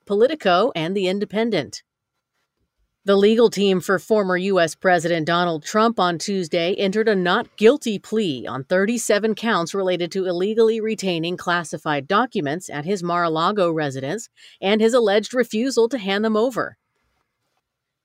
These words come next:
This comes as the twenty twenty-four Republican frontrunner made his first appearance at the federal courthouse in Miami, Florida,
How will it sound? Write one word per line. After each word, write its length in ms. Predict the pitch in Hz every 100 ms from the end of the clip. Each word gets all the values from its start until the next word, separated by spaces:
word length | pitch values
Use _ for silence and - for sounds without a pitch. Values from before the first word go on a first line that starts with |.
| _
This 180 | 202 196
comes 380 | - 196 190 175
as 120 | 165
the 100 | 175
twenty 380 | - 196 180 180
twenty-four 680 | - 185 170 - 208 208 180
Republican 580 | 170 185 190 175 170
frontrunner 680 | 156 214 226 175 175 175 214
made 220 | 190 185
his 220 | 190 185
first 320 | - 208 233 185
appearance 560 | - 226 190 190 -
at 100 | 165
the 80 | 165
federal 400 | - 185 175 160
courthouse 640 | - 190 185 160 160 170
in 140 | 185 180
Miami, 500 | 165 160 156 143 139
Florida, 640 | - 208 208 196 170 190